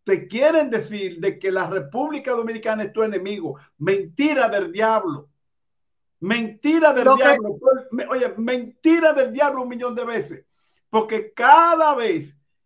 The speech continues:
Speaker 1: cada vez que hay una desgracia en Haití, quien el primero que llega es el pueblo dominicano.
Speaker 2: Ah,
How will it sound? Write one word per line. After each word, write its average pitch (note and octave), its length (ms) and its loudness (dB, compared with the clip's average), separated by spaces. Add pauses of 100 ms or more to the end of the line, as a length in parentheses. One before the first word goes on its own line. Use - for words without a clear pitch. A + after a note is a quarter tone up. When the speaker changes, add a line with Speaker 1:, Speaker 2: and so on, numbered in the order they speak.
(240)
Speaker 1:
cada D4+ 480 2
vez E3 380 -8 (320)
que G3+ 100 0
hay A#3+ 140 2
una A3+ 180 -4
desgracia F#3+ 680 -4
en E3+ 200 -8
Haití, E3+ 480 -10 (280)
quien D#3 200 -4
el C#3+ 140 -6
primero F#3 360 -6
que F#3+ 120 -6
llega G3 320 -6
es - 200 -12
el D3 320 -8
pueblo E3 380 -6
dominicano. C#3+ 840 -8 (140)
Speaker 2:
Ah, G#3 160 2